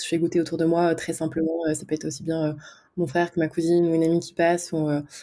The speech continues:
euh, et évidemment, si c'est quelque chose qui est en collaboration, c'est validé par, euh, euh, par la marque. Enfin, il est, il est, euh... et puis les, bah, les consommateurs finaux, ils, ils découvrent après. <laughs> Mais, euh, ouais, il faut faire goûter.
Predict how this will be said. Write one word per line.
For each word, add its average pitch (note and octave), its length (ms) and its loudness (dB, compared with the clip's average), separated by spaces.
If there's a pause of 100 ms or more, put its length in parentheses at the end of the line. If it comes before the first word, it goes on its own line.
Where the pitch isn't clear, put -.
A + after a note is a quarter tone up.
(340)
euh, D#3 200 -2
et - 220 -2
évidemment, E3+ 500 2
si F3+ 140 -6
c'est E3 200 -2
quelque D#3+ 180 -2
chose - 180 -6
qui E3 80 -8
est - 20 -2
en D#3+ 60 -2
collaboration, D#3+ 760 -2 (160)
c'est - 180 -4
validé D#3 400 0
par, D#3 320 -4
euh, D3 120 0 (680)
euh, D#3+ 300 -6
par D3 220 -2
la D3+ 140 2
marque. F3+ 380 0
Enfin, D#3 180 -4
il D3+ 160 -2
est, D3 160 -4
il D3+ 240 0
est, D3 80 0
euh... D3 140 -4 (1040)
et D#3+ 140 0
puis D#3 220 -6
les, D3 260 2
bah, D3 120 0
les D3+ 100 2
consommateurs D3 460 -4
finaux, D#3 260 -4
ils, - 300 -6
ils D#3+ 80 0
découvrent E3+ 300 2
après. G3 280 4 (140)
<laughs> C4+ 1500 4
Mais, F3 400 6
euh, D3 720 2 (100)
ouais, F3 100 4
il E3+ 40 0
faut - 100 -8
faire D#3 140 0
goûter. G3 280 0